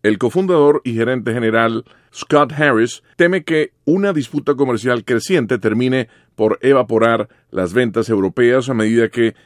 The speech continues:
los aranceles elevan el precio de su whisky en mercados donde abundan las bebidas alcohólicas. La posibilidad que aterraba a los productores de whisky estadounidense se está convirtiendo en realidad. La Unión Europea empezará a aplicar aranceles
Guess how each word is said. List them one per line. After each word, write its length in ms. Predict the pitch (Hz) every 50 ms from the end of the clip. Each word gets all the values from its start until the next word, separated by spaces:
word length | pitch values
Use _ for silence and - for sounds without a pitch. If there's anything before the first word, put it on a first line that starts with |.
| _ _ _
los 240 | - - 95 90 117
aranceles 560 | 110 104 104 95 117 147 135 123 120 120 117
elevan 400 | 113 104 110 113 110 110 113 95
el 160 | 98 98 87
precio 340 | - 113 110 104 - - 110
de 60 | 104
su 140 | 92 - 107
whisky 440 | 120 147 175 143 - - 147 143 - _ _ _ _ _ _ -
en 140 | 107 107 107
mercados 560 | 101 95 - - 139 139 131 127 127 107 104
donde 320 | 117 113 110 107 110 104 -
abundan 580 | 104 101 113 127 135 127 113 120 117 113 110 98 - _ _ _ _ _
las 240 | - 107 104 104 92
bebidas 440 | 104 101 107 117 113 107 107 98 117
alcohólicas. 800 | 110 101 90 143 156 170 143 104 92 82 - 76 - - - - _ _ _ _ -
La 200 | 113 120 127 -
posibilidad 640 | 143 139 127 139 135 127 131 143 170 196 226 214 170
que 100 | 175 170
aterraba 420 | 139 110 123 110 135 147 143 139
a 20 | 127
los 120 | 123 113 -
productores 440 | - 104 95 87 - 127 131 117
de 60 | 117 107
whisky 460 | 113 135 135 117 - - 131 117 - _ _ _ _ _
estadounidense 920 | - 101 - - 120 117 113 117 117 120 139 147 151 143 113 139 139 127 - _
se 140 | _ - 127
está 180 | 120 - 147 135
convirtiendo 480 | 131 139 131 135 117 139 139 135 135
en 60 | 135 123
realidad. 460 | 131 135 135 143 156 180 175 135 101 - - _ _ _ _ -
La 120 | 120 127
Unión 260 | 127 131 131 131 135
Europea 580 | 135 135 135 135 - - 165 151 151 185 208 - _ _ _ _ -
empezará 460 | 113 101 120 113 104 123 120 127 135
a 20 |
aplicar 380 | 131 - 113 104 92 127 123 123
aranceles 640 | 120 113 110 101 - 135 131 131 123 117 - -